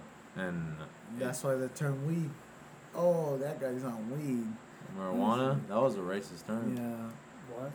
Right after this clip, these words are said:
Speaker 3: it?
Speaker 2: But the,
Speaker 1: Yeah.
Speaker 2: the, the way to say it
Speaker 1: Be-
Speaker 2: is cannabis. Let's
Speaker 1: Yeah.
Speaker 2: just enjoy this cannabis, our medication.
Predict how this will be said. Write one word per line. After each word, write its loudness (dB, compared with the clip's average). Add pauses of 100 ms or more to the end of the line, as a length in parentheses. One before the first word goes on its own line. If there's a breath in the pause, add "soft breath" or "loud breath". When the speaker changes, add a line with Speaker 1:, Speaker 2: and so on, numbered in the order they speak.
Speaker 3:
it? -2
Speaker 2:
But 4
the, 4
Speaker 1:
Yeah. 8
Speaker 2:
the, 8
the 4
way 8
to 0
say 4
it 10
Speaker 1:
Be- 10
Speaker 2:
is 4
cannabis. 2
Let's 2
Speaker 1:
Yeah. 10
Speaker 2:
just 4
enjoy 4
this 0
cannabis, 0
our -2
medication. -2